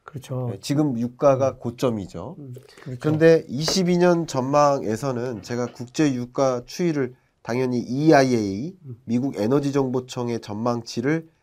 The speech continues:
Speaker 2: 제시하면서 이제 원유는 투자하지 마시라고 말씀을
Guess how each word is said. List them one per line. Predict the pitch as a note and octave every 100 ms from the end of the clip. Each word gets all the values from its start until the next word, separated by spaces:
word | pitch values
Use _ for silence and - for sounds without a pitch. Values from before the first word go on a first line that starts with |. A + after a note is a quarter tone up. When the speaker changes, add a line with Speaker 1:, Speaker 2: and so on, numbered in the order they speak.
| _
Speaker 2:
제시하면서 | - G#2+ A2 C#3 B2+ C3+ A2+ A#2+ B2 E2+ _ _ _ _
이제 | - G#2+
원유는 | C3 G2 A2 D3 D#3+ D#3+ D#3 D#3 D#3
투자하지 | D3+ D#3+ D#3+ C#3+ D3
마시라고 | F#2 F#2+ - C#3 A#2+ A#2
말씀을 | F2+ - A#2+ A2+